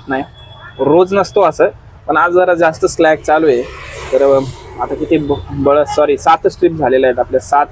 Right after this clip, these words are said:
ट्रिप आणि सगळ्या वन साइड मारलेल्या आहेत फक्त. जाऊन एमटी यायचं. तर आता धंद्याची पोझिशन आपण चेंज करणार आहोत.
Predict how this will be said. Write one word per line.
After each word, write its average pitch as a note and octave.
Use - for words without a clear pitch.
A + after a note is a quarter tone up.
ट्रिप E3
आणि C#3+
सगळ्या D3
वन C#3+
साइड C#3+
मारलेल्या C3+
आहेत -
फक्त. -
जाऊन D3
एमटी C#3
यायचं. C3
तर D3
आता C#3+
धंद्याची C#3+
पोझिशन D3
आपण D3
चेंज C#3+
करणार C#3+
आहोत. C3